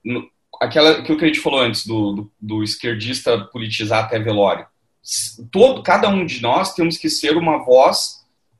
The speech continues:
ah, que vá contrapor essa pessoa que politiza até velório. Vai dizer, não, não, não, peraí, meu irmão. Tu tá, ah, não é por aí. E, e com propriedade, com capacidade.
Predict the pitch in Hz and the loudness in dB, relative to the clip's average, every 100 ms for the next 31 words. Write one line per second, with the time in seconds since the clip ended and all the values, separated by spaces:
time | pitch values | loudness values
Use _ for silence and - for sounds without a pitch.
0 | - 131 131 131 - 131 147 147 - 208 | 2 6 8 6 4 0 2 2 0 0
1 | - 226 - 175 233 277 - 170 170 175 | 2 0 4 6 6 2 -2 0 0 0
2 | 165 160 156 - 156 123 - 123 - 113 | 0 0 0 -4 -6 -4 -6 -4 -4 -2
3 | 110 98 85 - _ _ 139 156 247 262 | 2 2 0 -4 _ _ -4 -2 0 0
4 | 233 - 143 202 190 107 85 - _ _ | 0 2 2 2 2 -2 -4 -12 _ _
5 | _ - 113 123 143 160 143 101 - _ | _ -2 4 6 8 6 6 2 -2 _
6 | _ - 104 113 123 147 135 - 196 170 | _ 0 0 2 2 4 2 0 0 0
7 | 170 175 110 110 113 - 139 - _ 175 | 0 -2 -4 -6 -10 -14 -18 -18 _ -2
8 | - - 170 - 190 160 170 - 156 151 | -2 2 2 2 0 2 2 0 0 0
9 | 143 156 - 156 139 156 | 0 0 0 0 0 0